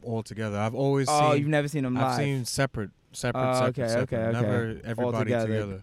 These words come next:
Speaker 2: Okay.
Speaker 1: So you get there, you, you know, we're anticipating, we're, we're, we're excited. You know, this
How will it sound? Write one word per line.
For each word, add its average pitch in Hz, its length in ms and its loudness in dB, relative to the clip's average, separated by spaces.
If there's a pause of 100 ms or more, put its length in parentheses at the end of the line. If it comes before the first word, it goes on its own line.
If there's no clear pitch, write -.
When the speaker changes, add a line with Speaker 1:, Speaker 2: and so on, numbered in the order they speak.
Speaker 2:
Okay. 110 340 -4 (280)
Speaker 1:
So 127 540 4 (160)
you 123 100 -6
get 139 280 2
there, 139 420 -2 (420)
you, 120 140 -10
you 127 180 -8
know, 113 220 -4
we're 113 200 -4
anticipating, 123 920 -8
we're, 98 280 -12
we're, 104 420 -14 (140)
we're 101 320 -14
excited. 131 840 -4 (1300)
You 110 100 -8
know, 104 200 -6
this 98 360 -14